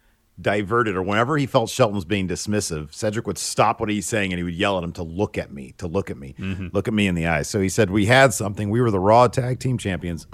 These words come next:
Speaker 1: <clears throat> part of the Hurt Business, the best thing in W W E for the past year." He says, "You remember when M V P took us in from obscure nobodies to the top of the mountain? And why did they kick us out? Because you're washed up.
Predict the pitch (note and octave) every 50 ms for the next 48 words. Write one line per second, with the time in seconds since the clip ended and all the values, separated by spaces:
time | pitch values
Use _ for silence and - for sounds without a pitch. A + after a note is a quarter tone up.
0 | - - - - - - - - - - - - - - C3+ C#3+ C3+ A#2+ A2 F#2
1 | - C#3 B2+ G#2 G#2+ G#2+ F2+ G2 F#2 - - D#2+ D2+ A2+ B2 B2+ - - B2 B2
2 | A2+ G#2+ G2+ F#2+ F#2 G2+ F#2 F#2+ G2 F2+ F#2 F#2 F#2 E2+ - F2+ D#2 - F#2 E2+
3 | E2 D#2+ - - G2+ G#2 G2+ G2+ F#2 - _ - - - - - - - _ -
4 | - - F#2 F#2+ E2+ G2 G#2 A2+ A#2 A2 G#2+ G#2 G2+ G2+ G2+ G2+ G2 F2 - G#2
5 | G2 F2+ - G#2+ F#2+ - F2 - - A2+ G#2 F#2+ F2+ - - F2+ E2+ D#2 D2 -
6 | - - B2 B2+ C3 B2 G#2+ G#2 G#2 G#2+ F#2+ F#2 F2 F2 E2+ - - F2+ D#2+ D#2
7 | - - G2+ G2+ - - F#2+ F#2 F#2 G2 G2+ F#2+ D#2+ D#2 D2+ D2 - - - -
8 | - - _ - _ - D2 D2 D2 E2+ G2+ A#2 B2 A#2 B2 A#2 - C3 A#2 -
9 | A2+ - - C3 B2 C3+ C3+ - - - - _ _ _ _ - - - - -
10 | D3+ D3+ D3 G#2+ G#2+ A#2 A2+ A2 A#2 A2+ G#2 - - - D3 C#3 A#2 E2+ - -
11 | -